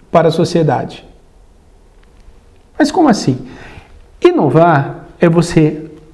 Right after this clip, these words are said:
atender, adequar um produto, uma ideia, um processo à sociedade atual, que muda, muda seus conceitos, muda suas ideias e muda a sua forma de interagir e de ver as coisas.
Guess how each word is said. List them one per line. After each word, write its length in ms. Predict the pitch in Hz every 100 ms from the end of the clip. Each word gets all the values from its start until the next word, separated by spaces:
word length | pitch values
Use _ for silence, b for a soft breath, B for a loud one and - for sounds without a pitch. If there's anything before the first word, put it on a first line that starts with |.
| -
atender, 720 | 220 226 240 175 143 135 - - -
adequar 840 | 180 208 214 151 131 123 - - -
um 120 | 175
produto, 580 | 151 208 196 220 277 - - - - _ - - - _ - -
uma 160 | 151 139
ideia, 600 | 139 143 190 220 226 -
um 100 | 143
processo 680 | 139 143 - 139 175 175 - - - - -
à 100 | -
sociedade 680 | 196 190 175 160 165 190 -
atual, 680 | 170 175 226 139 127 143 B B B -
que 60 | 220
muda, 640 | 180 170 190 226 247 240 -
muda 280 | 160 165
seus 180 | 151 156
conceitos, 680 | - 156 - 175 175 - - B B B
muda 320 | 175 175 156
suas 320 | 143 143 139
ideias 640 | 147 151 160 185 190 - - B B B B -
e 80 | -
muda 680 | 226 214 202 185 220 233 - -
a 100 | -
sua 220 | - 196
forma 800 | 185 - 185 202 226 226 233 233 -
de 240 | 165 165
interagir 800 | 175 175 160 151 127 143 196 - -
e 80 |
de 140 | 147 160
ver 220 | 147 151
as 100 | 151
coisas. 580 | - 135 117 117 -